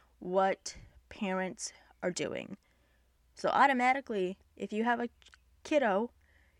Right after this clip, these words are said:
you are in a res-, you have a responsibility to educate and lead those kids or your children. Once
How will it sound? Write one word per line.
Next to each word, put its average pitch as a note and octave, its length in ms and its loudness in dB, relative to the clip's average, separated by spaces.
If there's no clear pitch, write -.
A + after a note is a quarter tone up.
you A3+ 300 2
are G#3+ 380 0
in G#3+ 200 -2
a G3 120 0
res-, G3 300 -2
you B3 220 2
have B3 220 4
a G3 100 2
responsibility G#3+ 1000 -2
to - 300 -6
educate A3 540 -2
and G3 240 -6
lead F3+ 240 -2
those E3 220 -4
kids - 480 -8
or F3+ 80 2
your F#3+ 140 4
children. E3 400 -8
Once G3+ 640 0